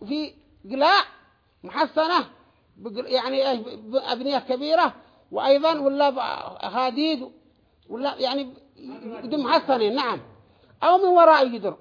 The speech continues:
ولا إذا ما في قر-، يعني، في قلاع وكذا، باي، ما هم قاتل لك مباشرة كذا،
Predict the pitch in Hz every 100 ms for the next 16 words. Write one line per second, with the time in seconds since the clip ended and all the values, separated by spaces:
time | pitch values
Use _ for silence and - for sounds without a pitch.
0 | - 226 269 294 277 285 285 269 294 277
1 | 262 226 262 240 233 247 247 214 254 226
2 | 262 269 240 233 294 311 294 302 294 285
3 | 339 330 349 311 311 269 269 226 208 -
4 | 165